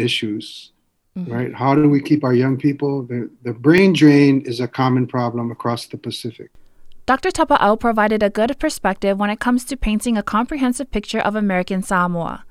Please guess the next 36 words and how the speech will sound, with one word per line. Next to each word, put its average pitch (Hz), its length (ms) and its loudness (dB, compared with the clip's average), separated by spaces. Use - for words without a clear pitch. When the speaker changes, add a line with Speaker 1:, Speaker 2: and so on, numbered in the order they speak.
Speaker 2:
There 254 160 2
are 226 120 2
pressing 302 380 -2
issues 240 320 -2
in 208 120 -2
the 208 140 -2
community, 190 560 -4
such - 240 -10
as 190 120 -8
the 185 100 -6
drug 175 220 2
epidemic, 180 640 -4
the 202 200 -6
undersupplied 220 640 -2
schools, 190 460 0
and 196 200 -4
the 202 80 -4
understaffed 190 540 -4
hospitals, 269 680 -2
but 269 140 -2
there 302 120 6
are 311 80 6
also 320 360 4
a - 80 2
lot 226 120 6
of 220 140 -2
other 220 240 2
general 208 500 -2
economic 196 600 -2
issues 285 460 -6
and 214 140 -2
environmental 190 840 -2
issues 311 560 -8
like 190 200 -2
climate 196 320 -4
change. - 440 -10